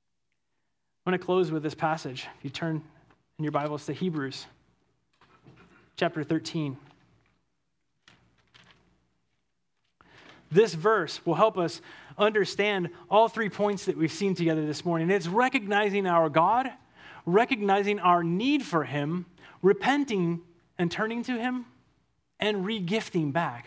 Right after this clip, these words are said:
what he's given us. Look at this together. Hebrews thirteen, verse fifteen. "Through him, then,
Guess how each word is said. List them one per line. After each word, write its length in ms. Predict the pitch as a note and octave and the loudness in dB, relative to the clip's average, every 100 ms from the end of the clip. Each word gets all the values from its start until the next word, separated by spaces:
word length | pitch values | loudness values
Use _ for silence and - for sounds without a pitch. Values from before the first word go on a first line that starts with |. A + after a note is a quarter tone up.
| - - | -18 -14
what 140 | C3+ | -8
he's 200 | D#3+ C#3+ | -6 -4
given 240 | C#3+ C3 | -6 -8
us. 320 | A#2+ A#2 - - _ _ _ _ _ _ _ _ _ - | -12 -16 -18 -20 _ _ _ _ _ _ _ _ _ -8
Look 100 | E3+ | -4
at 80 | F#3 | -2
this 140 | E3+ | -2
together. 440 | - C#3 C3+ B2+ C3+ _ _ _ _ _ _ _ _ _ _ _ _ | -4 -6 -6 -8 -12 _ _ _ _ _ _ _ _ _ _ _ _
Hebrews 420 | F3+ E3+ F3 E3+ - - _ _ - | -2 2 0 -2 -14 -20 _ _ -2
thirteen, 500 | F#3 F3 E3 B2+ B2 _ _ _ _ _ _ _ _ _ D3+ | -2 0 -6 -8 -12 _ _ _ _ _ _ _ _ _ -4
verse 200 | D#3+ - | -4 -4
fifteen. 480 | C#3+ - B2+ A2+ - _ _ _ _ _ _ _ _ _ _ _ - - _ | -10 -10 -16 -18 -20 _ _ _ _ _ _ _ _ _ _ _ -20 -20 _
"Through 320 | - A#3+ D4+ | -2 2 2
him, 320 | A3+ C4 A3+ | 2 0 0
then, 360 | D3 C3+ D3+ | -2 -4 -6